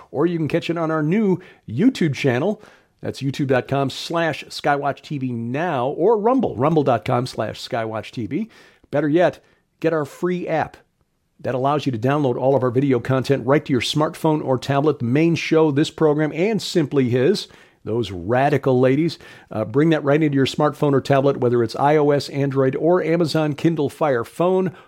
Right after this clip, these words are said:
or tablet. We have links to their app stores at skywatch T V dot com. Thank you for watching, as we keep watch, and have a blessed weekend. I'm Derek Gilbert. This is the Friday Five from Skywatch T V.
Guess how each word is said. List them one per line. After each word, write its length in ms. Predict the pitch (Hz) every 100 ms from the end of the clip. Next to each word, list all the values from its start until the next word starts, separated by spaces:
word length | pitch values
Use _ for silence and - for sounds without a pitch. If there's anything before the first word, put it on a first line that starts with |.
| _
or 220 | - 196
tablet. 420 | 214 120 110 117 117
We 120 | 113
have 100 | 107
links 240 | 147 -
to 80 | 139
their 200 | 127 120
app 160 | 123 -
stores 300 | 131 117 113
at 380 | 143 131 - -
skywatch 640 | - 147 143 139 135 -
T 180 | 131 120
V 240 | 117 113
dot 380 | - 107 - -
com. 420 | 135 127 90 - _ - - - - -
Thank 200 | 240 214
you 80 | 156
for 80 |
watching, 420 | 139 143 - 226 202 _ -
as 360 | 113 107 -
we 120 | 113 110
keep 240 | 120 110
watch, 400 | 120 208 - - _ 160
and 80 |
have 80 | 190
a 60 | 175
blessed 260 | 175 -
weekend. 420 | 156 156 131 - - _ _ _ _ _ _ _ _ _ _
I'm 140 | 131 135
Derek 300 | 143 143 -
Gilbert. 380 | 135 87 - - _ -
This 220 | 175 -
is 60 |
the 80 | 156
Friday 420 | - 180 196 160
Five 460 | 107 113 - - - _
from 180 | - 101
Skywatch 500 | - 123 104 90 -
T 140 | 113
V. 300 | - 98